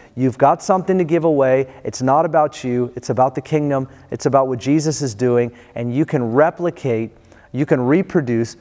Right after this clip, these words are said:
what God has produced in you. You don't have to know everything, but whatever you do know, you can give that to somebody else. We've got to invest in our children. We've got to invest in our youth. We've got to invest in our middle age. We've got to invest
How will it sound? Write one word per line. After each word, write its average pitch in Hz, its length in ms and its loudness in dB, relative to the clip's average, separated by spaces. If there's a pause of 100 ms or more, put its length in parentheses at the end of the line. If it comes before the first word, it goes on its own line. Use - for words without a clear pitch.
(100)
what 131 160 0
God 143 220 4
has 139 120 -6
produced 131 460 -2
in 123 160 -2
you. 127 260 -4 (220)
You 127 100 -2
don't 160 180 4
have 175 240 0
to 180 60 -4
know 160 180 2
everything, 180 600 0 (120)
but 127 80 -2
whatever 139 340 2
you 139 180 -2
do 147 220 2
know, 151 180 2
you 131 160 -2
can 123 180 -6
give 117 200 -2
that 123 180 0
to 127 60 -10
somebody 117 480 -4
else. 117 400 -8 (280)
We've 151 160 2
got 180 120 2
to 165 80 2
invest 156 440 2
in 160 60 0
our 131 140 0
children. 196 760 -2 (220)
We've 151 140 0
got 160 100 4
to 143 80 -2
invest 131 400 -2
in 135 80 0
our 113 100 0
youth. 139 420 -2 (220)
We've 156 160 -2
got 156 120 4
to 139 60 -2
invest 131 420 -2
in 131 60 0
our 113 120 0
middle 160 340 2
age. 160 340 0 (200)
We've 135 100 -6
got 139 140 2
to 131 60 0
invest 127 500 -2